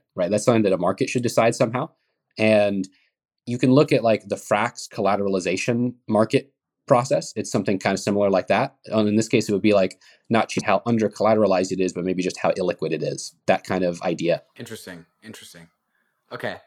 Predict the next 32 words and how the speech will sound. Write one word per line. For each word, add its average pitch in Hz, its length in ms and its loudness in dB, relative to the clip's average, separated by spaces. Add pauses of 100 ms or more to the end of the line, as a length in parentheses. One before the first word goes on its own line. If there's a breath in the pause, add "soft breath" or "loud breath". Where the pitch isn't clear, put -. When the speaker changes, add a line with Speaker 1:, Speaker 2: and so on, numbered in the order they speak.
(420 soft breath)
Speaker 2:
I 147 100 0
think 165 180 -2
it 147 60 0
goes 131 300 2
without 117 200 2
saying, 139 260 0
but 110 100 -2
I'll 107 80 0
just - 360 -10
state 117 260 -2
it 104 60 -2
just 104 180 -6
to - 40 -10
make 101 140 -6
sure 117 220 0
that 95 300 -4
I'm 101 140 -8
still 127 160 0
on 110 100 4
the 101 60 -4
right 92 120 0
track 139 220 0
here, 110 160 -2
is 101 100 -4
that, 104 200 -2
like, 95 260 -8 (760 soft breath)
all 165 560 6 (220)
stablecoins 98 760 0 (120)
that 107 160 0
are, 98 300 -2 (140)
like, 90 280 -6 (300)
resilient 117 800 0